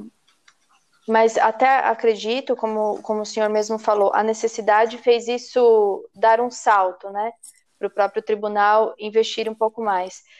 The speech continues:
Acho que em dois mil e dezoito, dois mil e dezenove, surgiram algumas matérias no Conjur, e até uma que foi, chegou a ser veiculada na, na T V Brasil,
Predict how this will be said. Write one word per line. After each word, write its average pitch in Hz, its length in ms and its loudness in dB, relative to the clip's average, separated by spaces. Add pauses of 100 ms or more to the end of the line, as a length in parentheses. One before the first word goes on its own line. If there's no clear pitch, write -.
(180)
Acho 247 240 0
que 311 60 -2
em 285 140 0
dois 269 200 4
mil 285 120 0
e 285 40 -4
dezoito, 226 640 4
dois 220 220 0
mil 226 80 -2
e - 20 -6
dezenove, 220 500 0
surgiram 240 460 0
algumas 233 420 2
matérias 220 540 2
no 220 160 -6
Conjur, 208 680 2 (640)
e 220 100 4
até 220 1040 6
uma 233 220 -2
que - 80 -20 (160)
foi, 226 440 2
chegou 220 280 -2
a 220 40 2
ser 220 160 -4
veiculada 220 720 2
na, 214 760 2
na 214 120 -2
T 233 120 -4
V 233 160 2
Brasil, 240 640 2